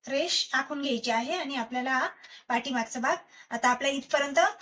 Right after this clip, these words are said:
पाठीमागचा भाग आपल्याला बॅक पाईट-, बॅक साइड आपली तयार झाली आहे. आता आपल्याला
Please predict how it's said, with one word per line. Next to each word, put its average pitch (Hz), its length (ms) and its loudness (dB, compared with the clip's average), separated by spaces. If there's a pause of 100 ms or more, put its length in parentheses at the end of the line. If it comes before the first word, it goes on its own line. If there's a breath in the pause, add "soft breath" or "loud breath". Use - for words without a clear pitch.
(180 loud breath)
पाठीमागचा 254 560 0
भाग 247 220 0
आपल्याला 233 520 2
बॅक 247 300 -2
पाईट-, 240 320 -2 (100)
बॅक 247 280 -2
साइड 247 280 0
आपली 262 340 -2
तयार 262 280 6
झाली 240 260 -2
आहे. 202 220 -4 (460 loud breath)
आता 330 260 8
आपल्याला 339 420 2